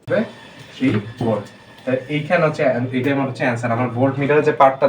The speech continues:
দেখাবে, ভোল্ট মিটারের পার্ট দেখাবে হচ্ছে, ভোল্ট মিটার,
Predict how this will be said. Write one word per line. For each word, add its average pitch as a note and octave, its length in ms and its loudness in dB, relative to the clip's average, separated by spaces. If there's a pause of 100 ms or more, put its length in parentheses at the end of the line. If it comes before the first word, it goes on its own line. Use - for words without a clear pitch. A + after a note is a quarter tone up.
দেখাবে, C3 240 2 (120)
ভোল্ট C3 200 2
মিটারের C3+ 320 6
পার্ট B2+ 200 4
দেখাবে B2 300 -2
হচ্ছে, D#3 220 0 (1080)
ভোল্ট B2+ 320 2
মিটার, B2 360 2